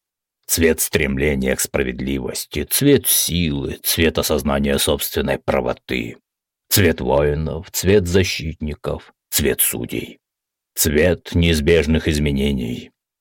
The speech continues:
Обратная его сторона — ярость. Те, кто не смогли справиться со своим пурпуром, подвержены гневу». «Лазурь», почтительно сказал он, беря в руки лазурит, который я в своё время взял самым первым.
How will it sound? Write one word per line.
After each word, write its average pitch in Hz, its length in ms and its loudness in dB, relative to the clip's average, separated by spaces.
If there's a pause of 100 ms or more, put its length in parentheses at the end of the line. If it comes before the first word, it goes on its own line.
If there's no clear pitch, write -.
Обратная 117 640 4
его 123 200 6
сторона — 87 640 2 (100)
ярость. - 800 -2 (580)
Те, 78 120 4
кто - 120 -4
не 73 140 -2
смогли 76 320 0
справиться 76 520 0
со 85 120 -2
своим 82 320 2
пурпуром, 85 880 2
подвержены 80 800 0
гневу». 71 720 -2 (880)
«Лазурь», 80 800 0 (340)
почтительно - 560 2
сказал 101 400 2
он, 113 300 2
беря 92 200 6
в 78 120 0
руки 80 240 0
лазурит, 73 640 0 (140)
который 139 560 0
я 104 180 4
в 104 60 -4
своё 101 280 4
время 87 360 4
взял 76 260 0
самым 71 400 -4
первым. 58 600 -4